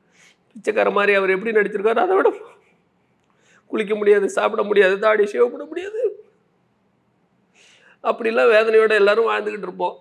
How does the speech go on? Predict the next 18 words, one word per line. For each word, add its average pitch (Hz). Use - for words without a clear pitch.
சட்டை 190
மாத்துறதுக்கு 196
துணி 185
இல்லை. 180
சில 175
பேர், 175
என் 175
முதலாளியாவது 202
எனக்கெல்லாம் 190
சட்டை 190
கொடுக்குறான். 165
சில 185
முதலாளி 190
அவன் 170
கைலியோட 185
பாவம் 180
பேண்ட்டோட, 190
பழைய 90